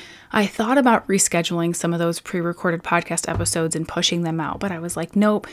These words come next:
it's been ninety days. Like, God's got this. He's got me in this." And so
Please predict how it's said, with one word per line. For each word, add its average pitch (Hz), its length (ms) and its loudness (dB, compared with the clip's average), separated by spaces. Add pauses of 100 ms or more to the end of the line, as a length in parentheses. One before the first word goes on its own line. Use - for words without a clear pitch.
(180)
it's - 160 -8
been 170 180 -2
ninety 165 260 -4
days. 220 500 2
Like, 151 380 -8 (1040)
God's 180 300 2
got 170 260 -4
this. 165 200 2
He's - 220 -2
got - 220 -6
me 165 140 -4
in 170 140 -6
this." - 220 -6
And 175 140 0
so 165 300 0